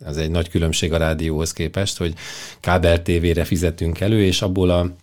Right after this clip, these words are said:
csatornák is egy elég komoly részt kapnak. Eh, ugye, ami egy nagyon nagy különbség az internet előfizetéshez képest, ugye, ahol mi csak az internet előfizetésért, mint technikáért fizetünk, de az, az előfizetési díj, az nem jut el a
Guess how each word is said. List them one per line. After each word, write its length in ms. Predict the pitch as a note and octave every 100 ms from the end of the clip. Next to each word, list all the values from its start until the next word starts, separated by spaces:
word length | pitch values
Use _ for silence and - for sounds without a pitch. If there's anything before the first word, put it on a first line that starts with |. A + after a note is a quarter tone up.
| _
csatornák 600 | - F#2 F2+ D#2+ E2+ E2+
is 140 | F2+ F#2
egy 100 | F2
elég 220 | E2+ D#2+
komoly 420 | - E2+ D#2+ E2 - _
részt 280 | E2 D2 -
kapnak. 460 | D#2+ - F#2+ A#2+ - - - - - - -
Eh, 220 | E2 E2
ugye, 120 | E2+
ami 160 | F#2+ F#2+
egy 80 |
nagyon 240 | F#2 F#2 F2+
nagy 140 | F2
különbség 380 | - F2+ D#2+ F2
az 100 | E2
internet 480 | F2+ E2+ D#2+ D#2 D2+
előfizetéshez 800 | D2+ C#2+ D#2 D#2 - D#2 - E2
képest, 460 | - F2+ A2+ G2+
ugye, 180 | G2+ F#2
ahol 260 | F2+ F2+ F#2
mi 120 | F#2
csak 300 | F2+ G2+ -
az 160 | F#2 F2+
internet 480 | F2 F#2 F2 F2
előfizetésért, 720 | F#2+ F2 F2+ F2+ F2 F2+ - F2+
mint 140 | E2+
technikáért 720 | F2+ E2 F2+ - E2 E2+ E2
fizetünk, 500 | F#2 F2 E2+ F#2 F#2
de 160 | E2+ E2+
az, 160 | E2+
az 140 | F2 E2+
előfizetési 760 | F2+ F2+ F#2 F#2 F2+ E2+ -
díj, 220 | E2+ F2+
az 120 | F2
nem 200 | E2+ F2+
jut 240 | E2+ E2+ F2
el 100 | E2
a 300 | E2 E2